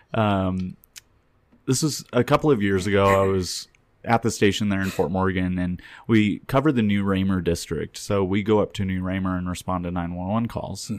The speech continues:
Speaker 1: because there's no ambulance up there. So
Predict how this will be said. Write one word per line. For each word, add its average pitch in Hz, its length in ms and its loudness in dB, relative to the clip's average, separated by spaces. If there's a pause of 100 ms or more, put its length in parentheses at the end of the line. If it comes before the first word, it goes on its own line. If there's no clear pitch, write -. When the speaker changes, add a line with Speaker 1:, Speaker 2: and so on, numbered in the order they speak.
(120)
Speaker 1:
because 92 300 -6
there's 98 220 0
no 95 400 -2
ambulance 95 520 0
up 80 120 -8
there. 87 160 -6
So 101 320 -2